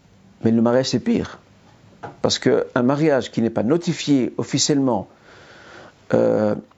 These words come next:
et que demain, il y a un conflit ou que monsieur disparaît et laisse son épouse enceinte, comme j'ai, à l'époque où je travaillais au Merkez, on a eu plein de sœurs qui sont venues chez nous.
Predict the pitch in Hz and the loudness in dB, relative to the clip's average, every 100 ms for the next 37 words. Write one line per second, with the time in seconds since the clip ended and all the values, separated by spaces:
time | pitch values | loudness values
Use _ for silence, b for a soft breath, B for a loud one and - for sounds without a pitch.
0 | _ - 120 - 120 156 170 165 147 120 | _ -6 -4 -2 0 2 2 2 2 2
1 | 131 131 165 160 - 160 147 - 120 143 | 2 2 0 -2 0 2 2 2 0 0
2 | 139 151 139 139 156 135 147 135 117 131 | 0 0 0 0 0 2 2 2 2 0
3 | 139 147 135 151 131 131 - 147 123 - | 0 -2 -2 0 0 -2 -2 -2 -2 -2
4 | 135 131 113 117 113 113 120 117 117 139 | -2 0 0 0 -2 -4 -2 -2 -2 -4
5 | 135 113 110 - 120 117 110 127 107 113 | -2 -4 -4 -2 0 -2 -2 -4 -2 -2
6 | 117 117 247 214 285 240 - 120 113 113 | -2 0 -2 0 0 0 -2 -4 -2 -2
7 | 104 | -4